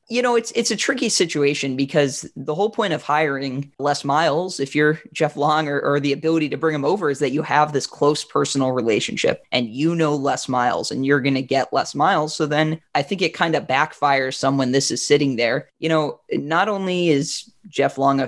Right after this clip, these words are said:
a friend of Les Miles, you know, he was an athletic director in the S E C,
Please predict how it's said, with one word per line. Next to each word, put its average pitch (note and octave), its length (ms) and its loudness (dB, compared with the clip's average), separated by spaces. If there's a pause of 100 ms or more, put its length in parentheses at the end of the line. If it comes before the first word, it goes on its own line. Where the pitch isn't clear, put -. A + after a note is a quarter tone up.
a D3 80 0
friend D3 320 2
of C3 100 -2
Les C3 180 0
Miles, C#3+ 480 0 (120)
you D#3 120 2
know, C#3+ 140 0
he F3+ 140 -4
was F3 160 2
an D#3 80 0
athletic D#3+ 420 0
director D3+ 360 -2
in C#3 100 0
the C#3 100 0
S A3 160 -2
E - 100 -2
C, - 380 -2